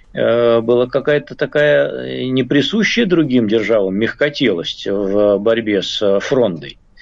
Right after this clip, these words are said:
В том числе фронда это была на самом верху. Э, вот, к-, кому-то там не нравился Распутин, кому-то не нравилась, э, императрица Немка и так далее и тому подобное. И все это развалилось в результате. Гниль пошла сверху.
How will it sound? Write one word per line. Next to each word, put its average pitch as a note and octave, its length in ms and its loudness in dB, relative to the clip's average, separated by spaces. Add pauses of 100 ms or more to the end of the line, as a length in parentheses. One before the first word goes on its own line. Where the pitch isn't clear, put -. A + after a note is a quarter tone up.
(300)
В - 100 -10
том C3+ 160 0
числе C#3+ 300 0
фронда C#3+ 400 0
это C3 180 0
была C3 260 2
на C3+ 120 0
самом C3+ 360 -2
верху. C#3 520 -2 (840)
Э, - 20 -6
вот, G2+ 760 2
к-, G2+ 180 -2
кому-то C3 340 0
там G#2 200 -2
не G#2+ 120 0
нравился G#2 460 2
Распутин, C3 600 0
кому-то A2 380 -2
не G2+ 140 0
нравилась, G2+ 580 2
э, F#2+ 400 2 (320)
императрица G#2+ 720 0
Немка B2 640 2
и G2+ 140 0
так G#2 180 0
далее C#3 260 0
и G#2 40 -10
тому A#2 200 -4
подобное. G#2 480 -2
И F#2+ 40 -4
все F3 200 -2
это G#3 140 -2
развалилось D#3 680 0
в - 40 -14
результате. F#2 500 -4
Гниль B2+ 340 0
пошла A#2+ 380 -2
сверху. E3+ 560 -2